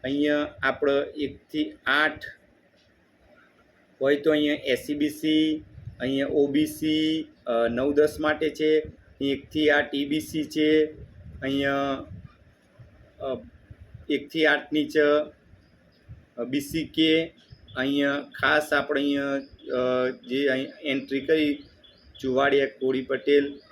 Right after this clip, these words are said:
બી સી કે એકસો છત્રીસ, એકસો ચાલીસ પી મેટ્રિક્સ, અ, ધોરણ એકથી આઠ for એન ટી ડી એન ટી. એન ટી ડી એન ટી માટે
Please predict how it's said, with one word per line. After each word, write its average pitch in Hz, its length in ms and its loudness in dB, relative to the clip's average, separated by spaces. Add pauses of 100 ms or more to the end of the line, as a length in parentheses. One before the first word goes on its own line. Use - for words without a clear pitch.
(500)
બી 135 120 -2
સી 147 300 -8
કે 147 480 0 (360)
એકસો 131 240 -4
છત્રીસ, 139 560 -2
એકસો 139 240 -6
ચાલીસ 135 400 0
પી 147 140 -2
મેટ્રિક્સ, 143 680 -4 (540)
અ, 127 80 -2
ધોરણ 123 420 -2
એકથી 147 460 -6
આઠ 135 340 0 (200)
for 151 220 2
એન 143 360 -4
ટી 156 200 -2
ડી 147 260 0
એન 139 220 0
ટી. 87 200 -10 (640)
એન 139 180 -2
ટી 147 120 -2
ડી 147 140 0
એન 147 160 0
ટી 143 120 -2
માટે 143 520 -4